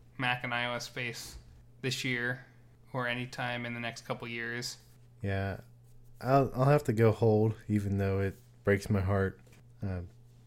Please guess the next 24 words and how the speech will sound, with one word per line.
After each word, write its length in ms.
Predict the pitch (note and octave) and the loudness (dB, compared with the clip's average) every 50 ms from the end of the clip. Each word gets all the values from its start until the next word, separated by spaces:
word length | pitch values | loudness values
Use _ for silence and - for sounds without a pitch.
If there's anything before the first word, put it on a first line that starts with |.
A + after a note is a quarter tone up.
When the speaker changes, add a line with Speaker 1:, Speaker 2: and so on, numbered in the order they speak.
| - - - - - - - - - - - - - | -20 -20 -20 -20 -20 -20 -20 -20 -20 -20 -20 -12 0
Speaker 2:
maybe 300 | - B2 B2+ B2 B2+ A#2+ | 4 6 8 8 8 8
Speaker 1:
Well, 100 | B2 A#2+ | 8 8
that 60 | A#2 A#2+ | 8 8
doesn't, 360 | - - - A3+ A3 - - | 6 6 4 -2 -6 -2 0
that 100 | G#3 A3 | 0 2
doesn't 220 | G#3+ G#3+ G#3 G#3+ G3+ | 2 2 2 2 2
mean 180 | G3+ G3 F#3+ F3+ | 2 0 0 0
that 60 | E3+ | 0
you 140 | D#3 D#3 D#3 | 0 0 0
can't 280 | - - G3 E3 E3 | 0 -2 -4 -2 -2
go 140 | D3+ D3+ C#3 | -2 0 0
indie. 340 | D3+ F3 F3+ C#3 A#2+ A#2 C3 | 0 0 0 0 -2 -2 -2
It 40 | C3 | -2
just 240 | C3+ C#3 C3+ - | -4 -6 -6 -6
means 280 | - B2 B2 B2+ C3 C3 | -4 -4 -2 -2 -2 -2
that 260 | B2+ B2 B2 B2+ - - - - - - - - - | -2 0 0 -2 -4 -8 -18 -20 -20 -20 -20 -14 -8
there's 200 | C#3+ C3+ B2+ C3 | -6 -4 -2 -2
not 360 | C3+ C3+ C3 C3 C3 C3 - | 0 0 0 0 0 -2 -4
some 220 | - C#3+ C3 C3 | -4 -4 -4 -2
giant 400 | B2+ - C3 C3 C#3+ C#3 B2+ A#2+ B2 | -2 -2 -2 -2 -2 -2 -4 -4 -2
boom 240 | C#3 D#3+ E3+ D#3 C3 | -2 0 0 0 -2
coming. 520 | - - A#2 A2+ A2 A2 B2 C#3+ C#3+ - - C#3 C3 - | -4 -6 -8 -6 -6 -4 -4 -4 -2 0 0 0 0 -2
<laughs> 240 | - - - - - | -6 -14 -18 -2 6
Speaker 2:
Yeah, 280 | C#3+ C3+ A#2+ G#2+ G2 | 10 10 10 10 10